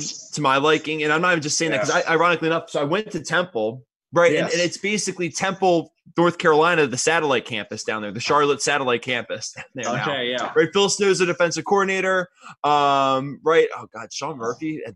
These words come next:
Speaker 1: three, that was it. I never
Speaker 2: Yeah.
Speaker 1: knew, oh, who's Sean Murphy?
Speaker 2: I,
Speaker 1: Yeah,
Speaker 2: I
Speaker 1: that's
Speaker 2: bear, what, Matt Rhule's the head coach, right? You'd
Speaker 1: Oh,
Speaker 2: be the
Speaker 1: yeah, so,
Speaker 2: expert
Speaker 1: like,
Speaker 2: on
Speaker 1: right,
Speaker 2: it.
Speaker 1: like,
Speaker 2: Yeah.
Speaker 1: and, and, and, and Teddy's their qu-, to me,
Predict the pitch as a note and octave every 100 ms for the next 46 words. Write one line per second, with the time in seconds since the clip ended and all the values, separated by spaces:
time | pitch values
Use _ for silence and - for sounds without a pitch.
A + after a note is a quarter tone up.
0 | - A#2 A#2+ B2 B2+ C#3 B2+ A#2+ G2 -
1 | _ - G3+ F3 D#3 D3+ - F3 G3+ B3+
2 | A3+ F3+ C3 F2+ F2 - F#2+ G2 - -
3 | - - - _ _ _ _ _ _ -
4 | - _ - C#3+ A2+ D3+ D3+ E3 E3 E3
5 | E3+ D#3 F#3 F#3+ E3+ G3 G3+ E3+ D#3+ E3+
6 | E3 F3 F#3 - F3+ D#3+ F#3 F#3 F3 E3
7 | E3 F#3 A3 A3 G3 A#3+ B3 A3 G#3 A3+
8 | A3 A3 G#3+ G#3 F#3+ F#3 F3+ G#3 A3+ A3
9 | G3 F3+ - - - - - A3 F#3+ G#3
10 | C4 C4+ B3